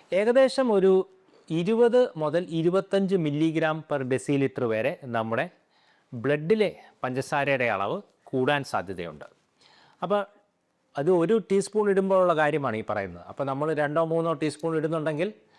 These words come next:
അത് എത്രത്തോളം നമ്മുടെ ഷുഗറിൻ്റെ അളവിനെ അല്ലെങ്കിൽ രക്തത്തിലെ പഞ്ചസാരയുടെ അളവിനെ അല്ലെങ്കിൽ പ്രമേഹത്തെ പ്രതികൂലമായി ബാധിക്കും എന്നുള്ളത് നിങ്ങൾക്ക് മനസ്സിലാക്കാവുന്നതേ ഉള്ളൂ. അപ്പോൾ ഈ വൈറ്റ് ഷുഗറിൻ്റെ കാര്യമാണ് ഇപ്പോൾ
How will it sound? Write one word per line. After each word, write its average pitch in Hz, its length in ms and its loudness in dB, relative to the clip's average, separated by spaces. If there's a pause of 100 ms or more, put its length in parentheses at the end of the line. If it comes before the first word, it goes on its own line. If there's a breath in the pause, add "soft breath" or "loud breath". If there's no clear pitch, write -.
(460 soft breath)
അത് 180 140 2
എത്രത്തോളം 190 500 2
നമ്മുടെ 175 340 0 (240)
ഷുഗറിൻ്റെ 175 600 0 (300)
അളവിനെ 147 420 2
അല്ലെങ്കിൽ 131 640 -2
രക്തത്തിലെ 175 380 -2
പഞ്ചസാരയുടെ 151 640 0
അളവിനെ 139 460 0 (420 soft breath)
അല്ലെങ്കിൽ 151 240 -2
പ്രമേഹത്തെ 160 720 0
പ്രതികൂലമായി 160 560 2
ബാധിക്കും 139 520 2
എന്നുള്ളത് 127 340 -2
നിങ്ങൾക്ക് 147 420 -4
മനസ്സിലാക്കാവുന്നതേ 87 800 -6
ഉള്ളൂ. - 240 -18 (720 loud breath)
അപ്പോൾ 196 480 0 (1500)
ഈ 160 100 2
വൈറ്റ് 156 300 2
ഷുഗറിൻ്റെ 185 380 0
കാര്യമാണ് 151 440 2
ഇപ്പോൾ 139 260 -4